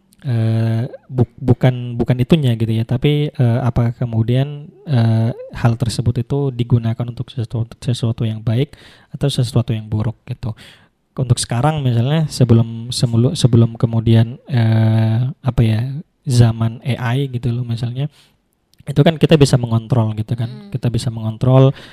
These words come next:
Speaker 1: kalau kemudian kita membuat sebuah produk yang itu bertentangan dengan tujuan yang kita inginkan, kita bisa, bisa shut it down atau kemudian kita bisa evaluasi dan kita bisa lengkapi misalnya. Tapi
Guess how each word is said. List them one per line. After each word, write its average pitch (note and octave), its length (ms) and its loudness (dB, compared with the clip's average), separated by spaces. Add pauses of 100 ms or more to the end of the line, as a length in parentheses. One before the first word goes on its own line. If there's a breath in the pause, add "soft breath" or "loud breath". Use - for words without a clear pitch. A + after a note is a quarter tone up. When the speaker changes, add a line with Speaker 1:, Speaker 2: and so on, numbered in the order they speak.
(180 loud breath)
Speaker 1:
kalau B2 240 2
kemudian A#2 480 0
kita - 160 0
membuat A#2 400 2
sebuah A2+ 400 4
produk A#2 320 4
yang A2+ 240 -4
itu A#2 160 0
bertentangan A#2 560 -2
dengan A2 240 -4
tujuan A2+ 400 0
yang A2 80 -6
kita A#2 160 -6
inginkan, A#2 480 -4
kita C3 160 -6
bisa, A#2 400 -4
bisa A2+ 320 -2
shut A2+ 240 -2
it A#2 160 -4
down D3 400 0
atau B2 320 -2
kemudian A#2+ 400 -6
kita B2 240 -8
bisa A2+ 480 -2 (400 loud breath)
evaluasi A2+ 640 -2
dan A#2 80 -2
kita A#2 240 -4
bisa A2 240 -6
lengkapi A2 480 -6
misalnya. A2 320 -10
Tapi D3+ 320 -2